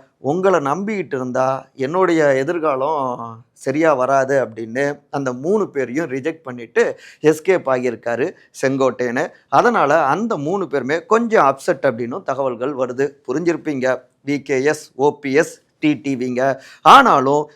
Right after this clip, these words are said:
இந்த மூணு பேருக்குமே வேற சிலர் மேலேயும் கோபம் இருக்கு, முக்கியமா டெல்லி மேலேயும் கோபம் இருக்கு அப்படின்னும் தகவல்கள் வருது. அதே நேரத்துல டெல்லியே கொஞ்சம் அப்செட்ல தாங்க இருக்கு, கோட்டை விட்டுட்டோமே அப்படின்னு யோசிச்சுட்டு இருக்காங்க.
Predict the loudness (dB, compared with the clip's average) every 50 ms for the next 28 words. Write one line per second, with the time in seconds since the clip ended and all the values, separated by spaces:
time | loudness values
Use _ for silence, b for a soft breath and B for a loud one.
0 | b b 0 2 2 2 2 0 0 0 0 0 -2 4 6 6 6 6 4 2
1 | 0 -6 -4 0 2 2 2 2 0 -2 -8 _ 2 6 6 6 8 8 8 8
2 | 8 6 4 0 0 0 0 0 2 0 0 0 0 0 -2 -4 -4 0 0 2
3 | 4 4 2 2 0 -2 -4 -2 -2 -4 -6 -4 -4 -2 -2 -2 0 2 2 0
4 | 0 0 0 -2 -2 0 -4 -6 -4 -6 -6 -6 -8 -8 -10 -10 -6 -4 -4 -2
5 | 0 -2 -4 -4 -4 -4 -4 -4 -4 -8 -12 -12 -12 -8 -8 -6 -6 -4 -4 -4
6 | -4 -4 -6 -2 -2 -2 -2 0 -2 -2 -2 -2 -8 _ _ -4 0 4 4 4
7 | 4 4 0 -2 -4 -4 -6 0 2 2 2 2 B B B B B _ 2 2
8 | 2 2 2 0 2 4 4 4 6 4 2 -2 -4 -6 -4 -2 -4 -4 -4 -2
9 | -4 -4 -4 -4 -6 -4 -4 -4 -4 -2 -4 -2 -2 -2 -4 -6 -6 -2 -2 -2
10 | -2 -2 -2 -4 -2 -2 -4 -4 -4 -6 -10 -8 -6 -6 -4 -2 -2 -2 -2 -2
11 | -2 -4 -4 -2 -2 -6 -6 -6 -6 -2 -2 -2 -2 -2 -6 -10 -10 -8 -10 -8
12 | -4 -2 -2 2 2 0 0 B